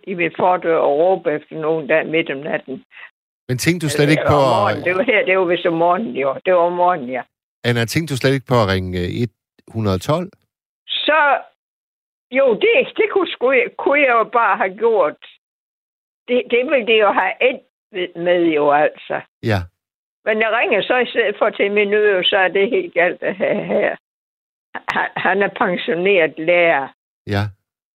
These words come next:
Speaker 1: Så han kunne jo godt komme og hjælpe mig. Men altså, så, så, så finder han ud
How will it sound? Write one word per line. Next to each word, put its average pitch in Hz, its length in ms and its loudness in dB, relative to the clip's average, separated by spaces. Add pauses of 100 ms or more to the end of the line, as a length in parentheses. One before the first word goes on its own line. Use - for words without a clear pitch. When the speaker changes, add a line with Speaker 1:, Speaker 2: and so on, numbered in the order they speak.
(880)
Speaker 1:
Så - 100 -18
han 156 160 -10
kunne 185 240 -4
jo 139 100 -2
godt - 300 -2
komme 151 300 -4
og 135 60 -2
hjælpe 131 360 -2
mig. - 240 -14 (460)
Men 202 140 -2
altså, 196 300 0
så, - 160 0 (320)
så, - 100 -10 (180)
så - 180 -2
finder 277 220 2 (140)
han 214 200 -2
ud 277 220 -2